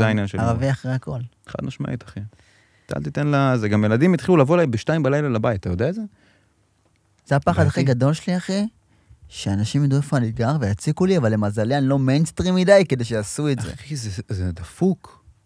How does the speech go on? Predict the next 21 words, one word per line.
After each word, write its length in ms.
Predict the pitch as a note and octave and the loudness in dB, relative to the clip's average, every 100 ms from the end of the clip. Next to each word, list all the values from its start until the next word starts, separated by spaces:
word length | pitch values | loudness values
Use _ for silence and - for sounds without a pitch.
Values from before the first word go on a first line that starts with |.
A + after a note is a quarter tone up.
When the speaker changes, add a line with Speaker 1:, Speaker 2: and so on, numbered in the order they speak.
| - | 0
Speaker 2:
פעם 220 | D#3 E3+ | 2 2
אחת 200 | D#3 D#3 | 2 2
באו 160 | C3 D3 | 2 2
אליי 100 | C3+ | 2
בשלוש 360 | A2 A2+ C3 | -2 -2 -4
וחצי 340 | B2 A#2 A2 G#2 | -4 -6 -6 -6
בלילה, 420 | F#2 E2+ E2+ F#2+ - _ _ _ _ _ _ _ _ - | -4 -4 -6 -8 -10 _ _ _ _ _ _ _ _ -8
ופעם 220 | F#2+ D#3 | -2 -2
אחת 200 | E3 E3+ | -2 -4
בשתיים 420 | C3 - D#3 D#3 | -4 -4 -2 0
בלילה. 360 | C3+ B2 G#2+ F2+ F2 _ | 0 0 -2 -4 -8 _
עכשיו, 180 | - A2+ | -4 -2
אמא 140 | D#3 | -2
שלי 100 | D3+ | -2
התקשרה 340 | C3 G#2+ G2 G2 | -4 -6 -4 -2
אליי, 80 | |
אמרתי 200 | G2+ C3 | -2 -4
לו, 80 | B2+ | -6
"שמעי", 380 | A2 C3 C#3 A#2+ | -6 -4 -2 -2
אמרתי 260 | G#2+ D3+ D#3+ | 0 0 0
לו, 140 | G#2 | -2